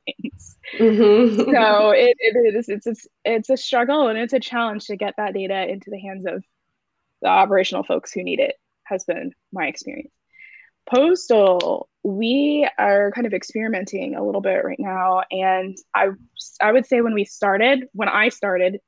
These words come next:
Speaker 1: at Postal, we were a product. We were taking the product-led growth approach. Now we're experimenting because we're not seeing the kind of conversion that we want. And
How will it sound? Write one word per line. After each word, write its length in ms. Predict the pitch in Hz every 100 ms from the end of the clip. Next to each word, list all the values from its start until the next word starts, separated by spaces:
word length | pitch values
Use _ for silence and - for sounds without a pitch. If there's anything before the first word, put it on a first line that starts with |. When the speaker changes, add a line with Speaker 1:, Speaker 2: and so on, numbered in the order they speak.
| -
Speaker 1:
at 160 | 196
Postal, 420 | - 190 - 196 202 - _ _ _
we 140 | 208 233
were 180 | 196 208
a 60 |
product. 580 | 208 202 196 - - - -
We 160 | 208
were 460 | 202 214 214 202 - _ _ _
taking 260 | - 214 208
the 60 |
product-led 560 | 190 180 185 185 196 175
growth 220 | - 180 - _
approach. 600 | 185 - 180 240 - - - _ _ _ _ _ _
Now 340 | 202 208 240 254
we're 420 | 254 247 233 226
experimenting 600 | 220 - 208 208 214 220
because 320 | 220 214 196
we're 180 | 202 208
not 280 | 208 202 -
seeing 400 | - 202 202 208
the 240 | 190 185 185 -
kind 140 | 202
of 140 | 196 202 - -
conversion 680 | 185 175 170 190 196 202 208
that 140 | 202
we 140 | 202
want. 640 | 196 185 185 185 185 185 185
And 500 | 180 175 175 180